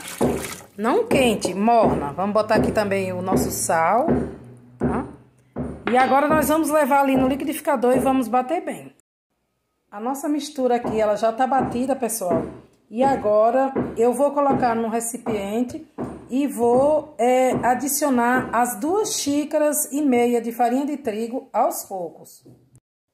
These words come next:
Pessoal, eu decidi bater tudo aqui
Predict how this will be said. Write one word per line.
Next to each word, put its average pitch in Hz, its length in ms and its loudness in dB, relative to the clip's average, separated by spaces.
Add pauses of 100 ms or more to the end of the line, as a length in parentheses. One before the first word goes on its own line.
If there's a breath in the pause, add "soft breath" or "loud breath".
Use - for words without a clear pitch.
Pessoal, 262 640 -2
eu 254 160 2
decidi 247 500 -2
bater 254 460 -2
tudo 370 240 -2
aqui 330 420 -4